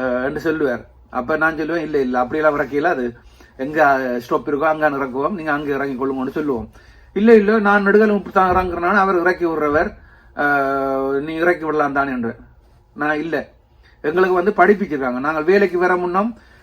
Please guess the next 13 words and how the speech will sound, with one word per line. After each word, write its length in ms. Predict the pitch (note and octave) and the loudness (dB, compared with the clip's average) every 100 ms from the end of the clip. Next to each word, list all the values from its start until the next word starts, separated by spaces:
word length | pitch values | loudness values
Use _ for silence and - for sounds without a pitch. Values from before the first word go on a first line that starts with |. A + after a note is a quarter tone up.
| - | 0
நாங்க 180 | F3+ F#3 | 2 2
எப்படி 260 | F#3 G3+ | 4 6
எப்படி 240 | G3+ F#3 F#3+ F#3 F3+ F3 E3+ E3+ | 6 6 4 4 4 2 0 -2
இந்த 140 | E3 | 2
வேலையை 360 | F3+ F#3+ F3+ F3 | 4 6 4 4
செய்யணும், 680 | F3 F#3 F#3+ F3 F3+ G3+ - _ - _ - | 0 2 2 2 0 -6 -10 _ -20 _ 0
இது 240 | E3+ F3+ | 4 6
சம்பந்தமா 460 | E3+ F3+ F3+ F3+ F#3+ F3+ F3 E3+ D#3+ D#3 D#3 D3+ D3+ D3 | 4 0 0 2 2 4 2 2 0 0 0 0 -2 -2
மக்களை 400 | D3 D#3+ G3 F3 | -2 0 2 2
வந்து 200 | E3+ F3 | 0 0
நாங்கள் 240 | E3+ E3+ | -2 0
எப்படி 500 | F3 F3+ E3+ D#3+ D#3 | -2 0 0 0 -4
பார்க்கணும், 680 | D3 D#3+ E3+ F3 E3+ F3 F#3+ | -2 0 0 0 -2 -2 -8